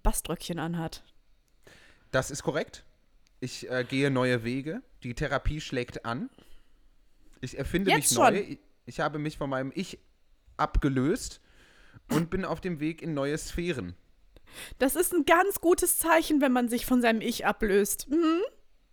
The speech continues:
Speaker 2: <laughs> Ja. Ja, ich habe
Speaker 1: Ja.
Speaker 2: den unangenehmen Teil jetzt abgespalten. Wir gehen
Speaker 1: Wir,
Speaker 2: rein.
Speaker 1: ähm, wir, wir gehen, ähm, aus dem Streik raus. Generalstreik war gestern. Jetzt, wo
Speaker 2: Oh
Speaker 1: du
Speaker 2: ja.
Speaker 1: vom Autofahren gesprochen hast,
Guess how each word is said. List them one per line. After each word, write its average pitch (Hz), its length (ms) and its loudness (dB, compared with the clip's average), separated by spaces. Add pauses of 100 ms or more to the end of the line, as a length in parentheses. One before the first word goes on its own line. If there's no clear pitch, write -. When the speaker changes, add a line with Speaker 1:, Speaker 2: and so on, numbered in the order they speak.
Speaker 2:
<laughs> 170 120 2 (840)
Ja. 349 140 6 (1800)
Ja, 247 260 0
ich 175 120 2
habe 302 80 6
Speaker 1:
Ja. 277 100 6
Speaker 2:
den 185 60 0
unangenehmen 175 680 0
Teil 156 260 2
jetzt 135 260 -4
abgespalten. 190 1080 -2 (1400)
Wir 143 300 0
gehen 165 220 2
Speaker 1:
Wir, 165 140 2
Speaker 2:
rein. 120 280 2
Speaker 1:
ähm, - 280 -6 (240)
wir, 240 300 -4 (160)
wir 247 80 -4
gehen, 254 380 -2
ähm, 226 260 -2
aus 233 180 -2
dem 233 100 -2
Streik - 480 0
raus. 240 320 2
Generalstreik 247 800 0
war 302 100 2
gestern. 269 480 0
Jetzt, 226 200 0
wo 247 40 0
Speaker 2:
Oh 247 60 4
Speaker 1:
du 240 80 6
Speaker 2:
ja. - 140 6
Speaker 1:
vom 90 80 0
Autofahren 262 520 2
gesprochen 220 540 2
hast, 262 440 0